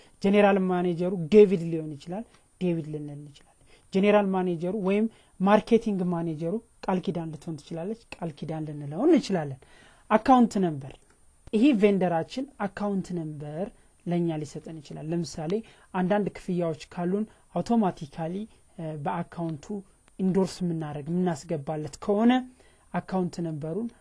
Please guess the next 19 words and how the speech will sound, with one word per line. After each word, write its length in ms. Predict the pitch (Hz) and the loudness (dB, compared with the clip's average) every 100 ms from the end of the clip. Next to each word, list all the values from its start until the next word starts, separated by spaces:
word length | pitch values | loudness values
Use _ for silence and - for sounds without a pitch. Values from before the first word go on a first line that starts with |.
| _ 170 | _ -6
አዛን 260 | 160 190 | -2 0
ኢንፎርሜሽን 640 | 185 143 170 156 151 - 185 | 0 -2 -6 -6 -8 -10 -8
እዚህ 180 | 147 151 | -8 -10
ላይ 120 | 147 | -10
ሬጂስተርድ 500 | 147 139 - - 151 | -12 -12 -16 -18 -18
እናደርጋለን። 320 | 156 160 160 _ - _ _ - | -18 -18 -20 _ -20 _ _ 0
አድሬስ 380 | 196 160 151 - - - _ - | 2 2 -4 -8 -18 -20 _ -2
ለምሳሌ 440 | 180 233 240 202 208 247 | 2 2 4 2 2 0
ኢኤቲ 300 | 208 185 - | 0 0 2
የት 200 | 208 180 | 0 0
ነው 120 | 170 156 | -2 -8
የሚገኘው? 480 | 147 139 143 143 _ _ _ _ _ _ _ _ - | -10 -14 -18 -18 _ _ _ _ _ _ _ _ -6
ቦሌ 260 | 160 190 175 160 | 0 2 2 -2
ላይ 160 | 143 147 | -6 -12
ነው 100 | 143 | -14
የሚገኘው 480 | 139 - 151 151 | -16 -16 -16 -16
ማለት 300 | 147 147 151 | -18 -18 -18
ነው። 100 | 156 147 | -14 -10
አድሬሱ 340 | 151 165 | -6 -4